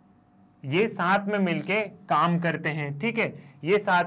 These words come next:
में मिलके एक कंट्री को रन करते हैं, ठीक, runs the country। And decision कौन लेता है? Decision, सारे decision इनके basis पे किसके name पे लिए जाते हैं?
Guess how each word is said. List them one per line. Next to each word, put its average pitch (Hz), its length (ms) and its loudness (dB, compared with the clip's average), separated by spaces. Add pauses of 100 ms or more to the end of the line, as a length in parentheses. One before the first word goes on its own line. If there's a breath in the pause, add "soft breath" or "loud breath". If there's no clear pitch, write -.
में 196 80 -2
मिलके 185 280 -2
एक 233 180 -2
कंट्री 180 360 0
को 190 120 0
रन 165 260 -2
करते 151 320 0
हैं, 135 500 -8 (220)
ठीक, 233 260 -4 (1300)
runs 156 360 0
the 185 200 -2
country। 151 400 -2 (3750)
And 196 160 0 (480)
decision 196 540 0
कौन 196 240 2
लेता 180 300 2
है? 190 380 -2
Decision, 185 480 0
सारे 185 340 4
decision 175 480 0
इनके 185 420 0
basis 175 360 0
पे 202 140 0
किसके 190 400 -2
name 185 180 -2
पे 185 140 -2
लिए 175 200 0
जाते 160 300 2
हैं? 208 240 -4